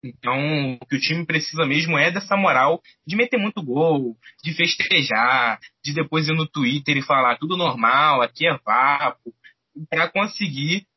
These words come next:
é, tentar a recuperação do campeonato, porque o São Paulo perdendo abre brecha pro Atlético Mineiro e pro Flamengo. O Atlético Mineiro que ganhou essa rodada.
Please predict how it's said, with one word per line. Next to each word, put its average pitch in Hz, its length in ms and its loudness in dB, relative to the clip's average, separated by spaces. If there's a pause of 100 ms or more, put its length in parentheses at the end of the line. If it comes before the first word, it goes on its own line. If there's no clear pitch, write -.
(140)
é, 151 440 2
tentar 147 260 -2
a 143 40 2
recuperação 160 440 0
do 156 80 -4
campeonato, 135 560 0
porque 117 440 -6
o 113 680 -4
São 117 200 -4
Paulo 117 260 0
perdendo 110 540 2 (240)
abre 139 320 2
brecha 117 340 -2
pro 117 180 -4
Atlético 120 500 -2
Mineiro 117 480 -4 (320)
e 120 80 -8
pro - 100 -20
Flamengo. 113 420 -4 (480)
O 123 60 0
Atlético 123 400 0
Mineiro 120 400 -4
que 113 640 -4
ganhou 123 260 4
essa 123 200 2
rodada. 113 420 2